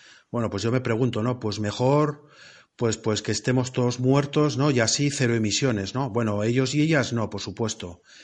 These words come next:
Ellos a todo tren, ¿no? Bueno, para ello piden a los gobiernos la necesidad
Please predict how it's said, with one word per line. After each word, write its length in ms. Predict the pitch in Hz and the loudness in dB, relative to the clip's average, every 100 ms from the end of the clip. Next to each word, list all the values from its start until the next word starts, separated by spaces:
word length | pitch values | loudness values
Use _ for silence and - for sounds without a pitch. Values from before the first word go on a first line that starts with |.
| - - | -20 -6
Ellos 400 | 131 135 156 151 | -2 4 4 4
a 100 | 117 | 0
todo 280 | 117 107 101 | 2 0 0
tren, 260 | 92 82 92 | -4 -8 -6
¿no? 160 | 139 - - - - - - - - - _ - | -6 -8 -20 -20 -20 -18 -18 -20 -20 -20 _ 4
Bueno, 260 | 127 110 | 4 4
para 240 | 117 113 127 | 4 4 4
ello 300 | 147 160 147 | 6 4 4
piden 260 | 120 107 | 4 4
a 60 | 107 | 2
los 180 | 107 110 | 0 0
gobiernos 920 | 110 123 139 151 170 180 180 - - 110 | 0 4 4 4 2 2 0 -4 -8 -6
la 120 | 117 | -4
necesidad 760 | 117 117 - 113 135 107 95 | -2 -2 -2 0 0 0 -4